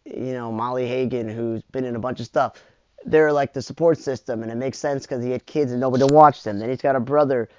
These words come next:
who's the, the district att-, uh, you know, assistant district attorney office,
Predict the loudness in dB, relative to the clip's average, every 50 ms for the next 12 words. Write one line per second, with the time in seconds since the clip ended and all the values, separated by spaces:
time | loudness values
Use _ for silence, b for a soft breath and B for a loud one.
0 | b b -4 -2 -2 -2 -2 -2 -6 -6 _ _ _ -6 -6 -4 -2 -4 -4 -4
1 | -2 -4 -2 -2 -2 -8 -8 -8 -14 -16 _ _ -10 -8 -8 -8 -8 _ _ -20
2 | _ -8 -6 -6 -4 -6 -6 -4 -4 -4 -2 -2 -2 -2 -2 -2 -2 -4 -4 -4
3 | -6 -6 -6 -8 -4 -4 -2 0 0 0 -2 -2 -6 -8 -10 -8 -12 -12 -12 -14
4 | B